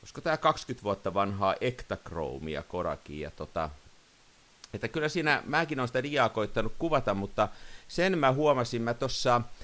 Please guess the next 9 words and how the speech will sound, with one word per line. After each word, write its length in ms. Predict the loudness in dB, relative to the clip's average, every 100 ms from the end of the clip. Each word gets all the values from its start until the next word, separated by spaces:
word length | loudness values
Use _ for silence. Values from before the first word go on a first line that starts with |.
| -6
viime 300 | 0 2 2
keväänä 600 | 0 0 4 6 6 4
ennen 380 | 2 2 2 2
tän 240 | 0 -2 0
koronahomman 720 | 2 4 4 2 2 2 2
iskemistä 640 | 0 -4 -4 -2 -2 -4 -4
hiihtolomalla 760 | -2 -4 -2 0 2 2 2 0
me 100 | 0
käytiin 640 | 2 2 0 -2 -2